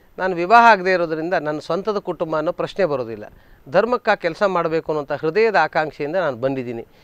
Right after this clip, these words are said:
ವಿಶ್ವ ಹಿಂದೂ ಪರಿಷತ್ ಏನೋ ನನಗಾಗಿ ಮಾಡಲಿ ಅನ್ನೋ ಭಾವದಿಂದ ನಾನು ಬಂದಿಲ್ಲ. ಹೀಗಾಗಿ ವಿಶ್ವ ಹಿಂದೂ ಪರಿಷತ್ತಲ್ಲಿ ಕೆಲಸ ಮಾಡ್ತಿರೋ ತುಂಬ ಜನ ಈ ರೀತಿ ಯಾರು ಸಮರ್ಪಿತ ಕಾರ್ಯಕರ್ತರಿದ್ದಾರೋ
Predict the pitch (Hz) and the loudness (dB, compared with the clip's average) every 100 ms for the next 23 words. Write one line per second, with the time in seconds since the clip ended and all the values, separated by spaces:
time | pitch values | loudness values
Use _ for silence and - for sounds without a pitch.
0 | - 170 - 247 247 226 214 185 196 185 | -16 -10 4 6 6 2 -4 -4 -4 -2
1 | 190 170 151 185 214 208 160 180 202 202 | -2 0 2 6 6 6 4 2 2 0
2 | 180 156 143 135 135 208 180 120 107 87 | 0 -2 -2 -4 -6 -6 -6 -8 -12 -14
3 | - - _ _ _ _ _ _ - - | -20 -20 _ _ _ _ _ _ -20 -20
4 | _ - 302 254 175 208 202 - 262 277 | _ -4 2 4 4 2 -2 2 2 2
5 | 247 233 226 233 214 180 - 196 185 175 | 2 0 0 -4 -2 -2 -2 0 0 0
6 | 180 180 175 175 220 247 226 202 180 170 | -2 -2 -4 -6 -2 2 4 2 2 -2
7 | 175 170 165 151 147 160 - 170 190 - | -4 -6 -4 2 2 2 0 0 0 -2
8 | - 147 143 - 135 131 127 110 | -2 0 0 -2 -6 -6 -4 -4